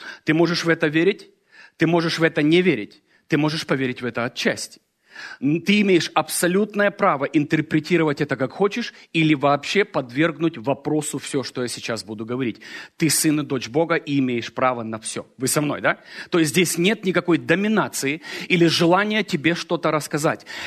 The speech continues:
Это мой разговор с Богом, в который я сегодня допустил вас. Вы поняли, да? То есть это не слово для кого-то. Это мой, мой разговор с Богом, который я ему задал вопросы, что дальше? Мне, как пастору, хотелось знать, что дальше, что,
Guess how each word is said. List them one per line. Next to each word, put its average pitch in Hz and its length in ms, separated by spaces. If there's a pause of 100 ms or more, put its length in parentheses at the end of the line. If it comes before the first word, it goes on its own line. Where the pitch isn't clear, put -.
(140)
Это 170 260
мой 202 520
разговор 156 640
с - 120
Богом, 139 500 (180)
в - 100
который 165 400
я 151 200
сегодня 147 520
допустил 127 520
вас. 120 320
Вы 156 100
поняли, 147 280
да? 196 200 (300)
То 196 80
есть 185 100
это 208 240
не 185 260
слово 214 600
для 165 260
кого-то. 175 480 (400)
Это 190 240
мой, 208 460 (260)
мой 202 340
разговор 226 460
с 175 80
Богом, 185 320
который 185 300
я 190 240
ему 240 200
задал 196 280
вопросы, 190 420
что - 400
дальше? 170 560 (480)
Мне, 220 300
как 262 180
пастору, 262 320
хотелось 214 400
знать, 175 240
что - 360
дальше, 190 500
что, 269 580